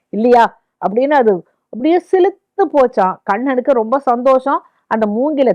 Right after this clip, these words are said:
தடவி கொடுத்துட்டு, "என்னைக்கும் என்னோட பேர் இருக்கிற வரைக்கும் உன்னோட பேரும் இருக்கும்னு"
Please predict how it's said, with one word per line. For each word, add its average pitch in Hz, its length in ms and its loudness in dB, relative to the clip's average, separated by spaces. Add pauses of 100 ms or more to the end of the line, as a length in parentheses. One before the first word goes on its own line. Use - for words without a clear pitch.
தடவி 208 380 0
கொடுத்துட்டு, 190 540 -2
"என்னைக்கும் 277 640 -2 (320)
என்னோட 262 580 0
பேர் 294 320 2
இருக்கிற 262 280 0
வரைக்கும் 226 380 -2
உன்னோட 175 300 -2
பேரும் 185 440 0
இருக்கும்னு" 165 420 -4